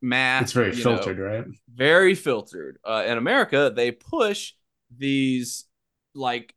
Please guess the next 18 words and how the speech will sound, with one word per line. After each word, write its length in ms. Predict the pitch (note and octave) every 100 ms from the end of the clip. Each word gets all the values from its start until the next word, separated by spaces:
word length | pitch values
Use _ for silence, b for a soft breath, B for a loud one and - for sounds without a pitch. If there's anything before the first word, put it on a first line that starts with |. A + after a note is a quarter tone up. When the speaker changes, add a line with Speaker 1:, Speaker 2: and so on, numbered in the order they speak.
| C3+
Speaker 1:
divisive 1000 | D3 C3+ A#2 G#2+ B2+ C3 - D#3+ F#3 F#3 _ _ D#3+
videos, 840 | C#4 F4+ F3+ A2+ - _ - - _ _ C3+
and 260 | D#3 C#3
people 440 | C3 E3 F3 F3 F3 -
eat, 240 | G3 -
I 280 | D#3+ F3+ A3
eat 320 | G#3 G#3+ A3+
it 140 | A#3 A#3
up, 260 | A#3+ A3+
dude. 220 | G#3 A3+ G#3+
I 100 | F3+
can't 280 | - A3+ -
stop 320 | - G#3+ G#3+
watching 500 | G3+ A3 - G#3+ G3+ - _ _ _
bad 340 | D3+ F3 F3+ E3+
cop 340 | G3 G3+ -
videos, 680 | B2 G2 F2+ D#2 C2 C2+ F2+
right? 400 | A2 C3+ D#3+